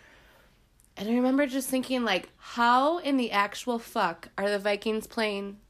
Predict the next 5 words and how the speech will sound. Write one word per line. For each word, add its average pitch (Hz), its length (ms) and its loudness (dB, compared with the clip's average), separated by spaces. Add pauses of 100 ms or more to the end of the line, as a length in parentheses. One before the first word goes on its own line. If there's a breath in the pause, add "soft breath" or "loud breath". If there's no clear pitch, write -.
(100)
right 180 200 -4
now?" 180 320 -6
Because 185 540 -4 (520 loud breath)
my 214 380 4
world 240 640 2